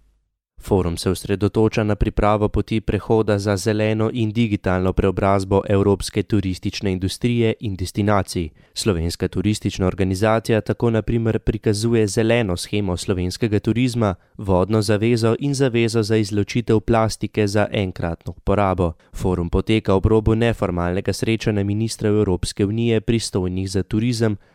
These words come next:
pod vodstvom predsedujočega slovenskega ministra za gospodarstvo Zdravka Počivalška. Ta je zeleni in digitalni prehod izpostavil kot bistvo okrevanja turističnega sektorja po pandemiji.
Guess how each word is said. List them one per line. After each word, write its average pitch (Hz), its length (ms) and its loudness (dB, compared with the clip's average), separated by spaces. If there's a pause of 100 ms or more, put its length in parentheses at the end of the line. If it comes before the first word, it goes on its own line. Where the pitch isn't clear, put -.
pod - 160 2
vodstvom 87 420 -2
predsedujočega 104 1000 0
slovenskega 107 720 0
ministra 95 540 -2
za 92 140 -2
gospodarstvo 107 880 0
Zdravka 90 580 -2
Počivalška. 92 840 2 (640)
Ta 90 160 0
je 85 140 0
zeleni 95 420 0
in 104 80 -2
digitalni 104 560 0
prehod 107 480 0
izpostavil 110 640 0
kot 107 260 -2
bistvo 113 500 2
okrevanja 92 560 2
turističnega 101 760 -2
sektorja 85 560 -2
po 87 120 -6
pandemiji. 92 680 -2